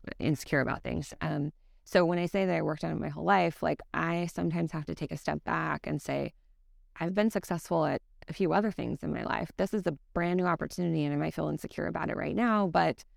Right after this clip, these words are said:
I know that I can try hard things and I know that I can succeed in other areas where maybe that's ambiguous what the outcome might be. And if I can succeed there, then maybe I can succeed here." So I, I do think it's a constant effort because, like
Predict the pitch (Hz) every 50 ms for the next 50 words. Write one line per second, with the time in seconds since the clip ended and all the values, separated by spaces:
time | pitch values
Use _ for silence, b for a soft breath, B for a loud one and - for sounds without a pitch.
0 | - - - - - _ - - - - - - - - - 175 180 170 175 190
1 | 202 196 190 185 - - 170 - 180 180 170 175 165 160 - 175 175 196 220 247
2 | 226 185 180 170 165 160 160 165 170 165 160 160 160 - - 165 160 - 160 -
3 | - - 180 180 165 165 156 - - 160 185 190 - 196 190 190 190 190 202 185
4 | - 180 170 170 165 170 165 165 160 151 156 - - - - - 165 165 165 165
5 | 160 165 165 160 - - 160 160 170 - - - - 175 175 180 185 - - 185
6 | 185 185 190 - - 156 156 - - - - 156 - - 156 160 - - 165 -
7 | - - 165 156 151 - 180 180 175 170 160 147 - 135 147 151 147 151 170 -
8 | - - - - - - - - - - 156 156 156 156 151 151 160 156 - -
9 | - - - - - - - - - - - - - - - - - - - -
10 | - - - - - - - - - 170 160 - - 165 175 170 156 - - -
11 | - - 170 156 143 180 175 196 180 170 165 - 160 - - 156 143 - - -
12 | 139 - 170 170 - 156 139 160 151 156 - - - - - 147 151 156 147 143